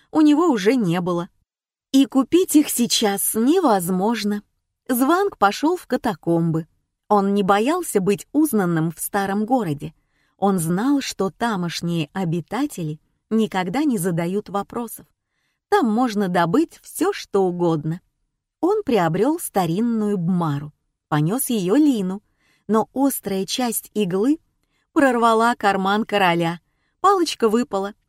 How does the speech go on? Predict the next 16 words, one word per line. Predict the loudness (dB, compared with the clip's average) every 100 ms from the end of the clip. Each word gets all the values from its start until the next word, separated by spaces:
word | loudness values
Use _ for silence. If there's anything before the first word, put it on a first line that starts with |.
| _ _ -4
Я | 2 2 2
наступила | -2 -2 0 2 2 0
на | -2
нее | -2 0 -2 0
и | -2
подобрала. | 0 0 0 0 0 0 -2 -8 _ _ _ _ -10
Званг | -4 -2 0 -2 -6 -4
обнаружил | -2 0 0 0 0 0 -2 -4
потерю. | -4 -8 -8 -6 -6 -8 _ _ _ -4
Пошел | -4 -2 -4 0
назад, | 0 0 -2 -4 _ _ _ _
отыскивая | -2 -2 0 -4 -4 -2 0 0 -2
инструмент. | -4 -4 -4 -2 0 -2 -6 -10 _ _ _ -4
Наткнулся | -2 -2 -2 -2 -2 -2 -2 0
на | 0
меня. | 0 0 -2